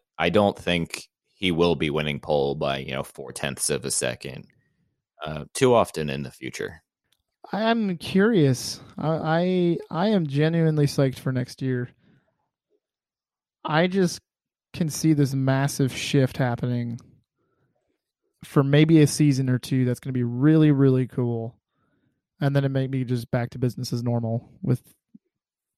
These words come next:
Speaker 2: Hamilton, Verstappen, and Bottas occupying every single podium on the season. But I think, uh,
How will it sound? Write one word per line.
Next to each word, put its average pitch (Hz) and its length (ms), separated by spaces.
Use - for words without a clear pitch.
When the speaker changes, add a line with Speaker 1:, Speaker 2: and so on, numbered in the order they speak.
Speaker 2:
Hamilton, 127 460
Verstappen, 120 460
and 117 100
Bottas 120 540
occupying 123 440
every 120 160
single 123 220
podium 123 340
on 120 80
the 120 60
season. 123 380
But 143 160
I 143 80
think, 170 400
uh, 143 460